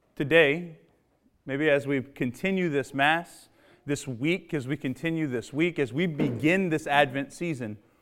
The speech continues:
ask the question at some point. It could be today for church. It could be tomorrow whenever you're, you're driving to work.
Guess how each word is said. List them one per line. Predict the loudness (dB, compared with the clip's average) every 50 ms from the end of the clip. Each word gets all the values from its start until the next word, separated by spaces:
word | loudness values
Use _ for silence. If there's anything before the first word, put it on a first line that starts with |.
| _ _ _ _ _ _ _ _ _ _ _ _ _ _ _ _ _ _ _ _ 0
ask | 4 6 6 6 4 2
the | -4 -6
question | -4 0 0 0 0 -2 -6 -8 -6 -6
at | -6 -6
some | -8 -8 -8 -8
point. | -8 -12 -14 -14 _ _ _ _ _ _ _ _ _ _ _ _ _ _ _ _ _ _ _ _ _ -20 -20
It | -16 -10
could | -8 -4
be | -2 -2
today | -2 -2 0 2 2 2
for | 0 -4
church. | -4 -2 0 0 -2 -2 -6 -18 -20 -20 -20 _ _ _ _ _ _ _ _ _ -8
It | -8 -6
could | -4 -2
be | -4
tomorrow | -2 -2 -2 2 6 6 8 8 8 6 6
whenever | 4 2 2 0 0 0
you're, | 0 0 0 0 -2 -2 -4 -8 -12 -10
you're | -6 -4 -2 -2 -2
driving | 0 4 4 6 6 4 2 0
to | -2
work. | 0 2 2 2 0 -4 -10 -20 _